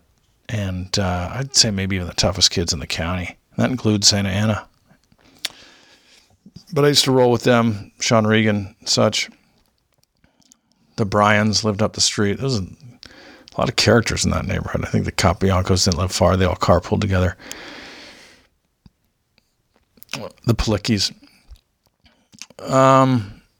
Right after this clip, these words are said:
yeah, toughest kids in the county. I think it's 'cause I was such a pussy coming from, uh, we moved out here twice, once in seventy-eight, once in eighty-four.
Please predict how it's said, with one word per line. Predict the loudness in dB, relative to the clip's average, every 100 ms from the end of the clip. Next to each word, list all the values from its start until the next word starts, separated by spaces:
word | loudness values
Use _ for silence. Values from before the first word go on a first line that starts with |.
| _ 0
yeah, | 0 0
toughest | 0 2 2
kids | 0 0
in |
the | -2
county. | 0 2 2
I | 2
think | 2 2
it's | 0
'cause | 0 2
I | 0
was | 0
such | -6
a | -8
pussy | -2 0 0 -2 -6 -20 -14
coming | -4 -4 -2
from, | -2 -2 0
uh, | -2 -2
we | 2
moved | 4 6
out | 6
here | 4
twice, | 0 2 2 2
once | 2 2
in | 2
seventy-eight, | 2 2 0 -4
once | -4 -2 -2
in |
eighty-four. | -2 -4 -2 -2 -2